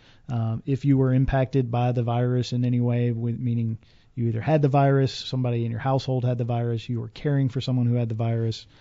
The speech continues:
um, your work was impacted, like, in, in other words, you weren't able to work or were furloughed or what have you because of the virus,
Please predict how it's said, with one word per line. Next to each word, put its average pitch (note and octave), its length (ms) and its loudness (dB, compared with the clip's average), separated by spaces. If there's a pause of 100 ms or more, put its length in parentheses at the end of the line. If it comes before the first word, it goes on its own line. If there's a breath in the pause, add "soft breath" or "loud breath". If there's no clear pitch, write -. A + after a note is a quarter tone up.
(400 loud breath)
um, A2+ 760 -4
your B2 420 -4
work B2+ 480 0
was B2+ 220 -2
impacted, A#2+ 600 -2
like, - 340 -8
in, A#2 300 -6
in A#2+ 120 -4
other A#2 140 -2
words, A#2 160 0
you A2+ 100 0
weren't A#2+ 200 -2
able A2+ 220 -2
to B2 260 0
work A#2+ 360 -2
or A2+ 300 -4 (420 soft breath)
were A#2 300 -4 (160)
furloughed C3 600 4
or A#2 60 2
what A2+ 140 0
have A#2+ 220 0
you A#2 140 2
because A#2 340 0
of A#2 100 -2
the A#2 60 -4
virus, A2+ 460 -4